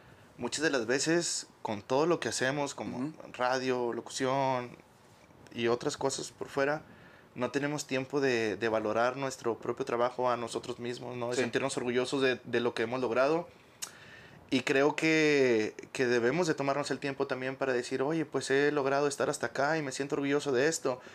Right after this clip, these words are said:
Speaker 1: ¿no? Y, y de aquí me voy a llevar que me has renovado otra vez. Ya me sentí otra vez para abajo, <laughs> y cuando me comentaste de venir acá, Ah, claro que sí, dije, "Voy,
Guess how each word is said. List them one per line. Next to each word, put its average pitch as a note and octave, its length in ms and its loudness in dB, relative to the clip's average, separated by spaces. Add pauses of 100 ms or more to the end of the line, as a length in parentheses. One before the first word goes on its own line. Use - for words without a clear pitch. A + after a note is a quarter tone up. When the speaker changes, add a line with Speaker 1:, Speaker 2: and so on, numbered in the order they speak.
(220)
Speaker 1:
¿no? C#3 360 2
Y, B2 560 0
y B2 120 0
de C3 80 4
aquí C3+ 180 -2
me D3 80 2
voy D#3+ 140 8
a E3 40 8
llevar D3+ 300 6
que D#3 340 2 (260)
me B2+ 140 2
has B2 240 4
renovado C#3 440 6
otra C#3 180 4
vez. A2+ 400 0 (400)
Ya C3 100 4
me D#3 80 0
sentí C#3 240 0
otra D3 200 2
vez D#3 100 4
para D3+ 160 4
abajo, D#3 520 4 (100)
<laughs> - 100 -4
y A2+ 80 -2
cuando A#2 200 -2
me A2+ 120 -4
comentaste A#2+ 480 0
de D3+ 100 6
venir C3 220 0
acá, C#3+ 360 0 (640)
Ah, - 220 0
claro A2 240 0
que A2+ 100 -2
sí, A2 160 0
dije, A#2+ 220 -2
"Voy, A#2+ 420 2